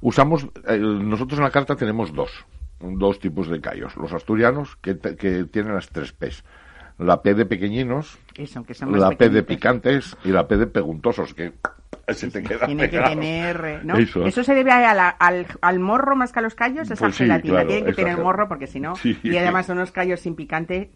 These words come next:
Speaker 2: ¿no?
Speaker 1: Mm.
Speaker 2: Como que no tiene mucha gracia.
Speaker 1: Y luego están los que usamos la madrileña, que el callo se corta más grande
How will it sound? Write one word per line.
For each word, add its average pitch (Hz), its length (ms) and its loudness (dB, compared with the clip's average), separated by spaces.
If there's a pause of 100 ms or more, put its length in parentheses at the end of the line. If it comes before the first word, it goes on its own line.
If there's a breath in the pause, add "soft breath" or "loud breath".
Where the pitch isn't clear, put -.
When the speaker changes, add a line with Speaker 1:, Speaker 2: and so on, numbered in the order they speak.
Speaker 2:
¿no? 151 160 -6
Speaker 1:
Mm. 170 60 -8
Speaker 2:
Como 131 220 -8
que 113 120 -12
no 117 260 -10
tiene 120 200 -12
mucha 120 200 -14
gracia. - 300 -20
Speaker 1:
Y 139 80 4
luego 139 220 8
están 95 260 0
los - 140 0
que 90 80 -4
usamos 101 280 0
la 104 80 2
madrileña, 120 420 2
que - 120 -6
el 85 80 -4
callo 85 260 0
se 71 100 -8
corta 78 280 -2
más 90 140 -2
grande 135 420 2